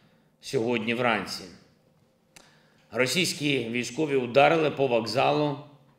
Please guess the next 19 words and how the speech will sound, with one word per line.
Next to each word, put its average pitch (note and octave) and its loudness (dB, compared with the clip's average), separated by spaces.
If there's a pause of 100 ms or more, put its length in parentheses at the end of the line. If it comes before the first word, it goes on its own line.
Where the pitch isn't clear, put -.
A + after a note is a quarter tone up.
(480)
в A2+ -12
нашому C3+ 0
місті C3 -2
Краматорськ, C3 -2 (1400)
по B2+ -4
звичайному D3+ -2
залізничному C3+ -4
вокзалу, A2 -4 (800)
по B2+ -8
звичайним D#3 -2
людям, G#2 -8 (320)
військових A#2 -10
там A2+ -6
не G#2 -6
було. E2+ -14 (560)
Люди, B2 -4 (320)
які C3 -2
чекали C#3+ 0
потягів, A#2 -6